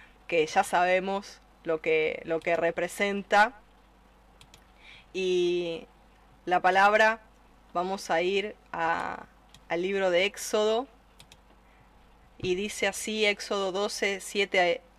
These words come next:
al ocho: "Y tomarán la sangre y la pondrán en los dos postes y en los dinteles de la casa, y lo han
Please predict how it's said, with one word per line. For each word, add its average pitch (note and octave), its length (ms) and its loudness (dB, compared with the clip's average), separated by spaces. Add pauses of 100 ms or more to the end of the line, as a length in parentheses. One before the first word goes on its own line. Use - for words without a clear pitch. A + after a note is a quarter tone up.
al F3+ 180 0
ocho: G3+ 420 -4 (520)
"Y F#3+ 100 -8
tomarán G3+ 380 4
la A#3+ 100 6
sangre A#3+ 540 4
y A#3 40 6
la G3 140 2
pondrán G3+ 440 2
en G#3 120 0
los F#3 140 0
dos G3+ 160 -4
postes A3+ 720 0 (340)
y F#3+ 100 -4
en F3+ 80 0
los F#3 180 0
dinteles G#3 420 0
de G3+ 100 -2
la F3 160 2
casa, A3 560 2 (2750)
y G#3 140 -6
lo G#3+ 120 6
han B3+ 380 4